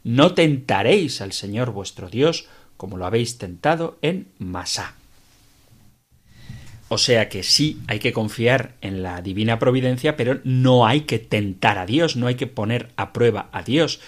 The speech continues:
Dios ciertamente guarda a los justos, incluso con providencia extraordinaria, cuando por cumplir con su deber se exponen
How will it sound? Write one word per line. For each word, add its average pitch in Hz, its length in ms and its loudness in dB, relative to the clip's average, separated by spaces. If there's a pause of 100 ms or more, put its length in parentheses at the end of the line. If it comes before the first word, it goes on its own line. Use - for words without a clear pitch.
(180)
Dios 113 320 0
ciertamente 127 880 4
guarda 117 560 0
a 104 100 0
los 98 400 -6
justos, - 800 -2 (180)
incluso 156 760 0
con 101 360 -6
providencia 110 640 0
extraordinaria, 110 960 -2 (560)
cuando 147 460 4
por 120 340 8
cumplir 120 480 0
con 147 180 0
su 151 140 -2
deber 156 400 2
se - 200 -6
exponen 127 760 -4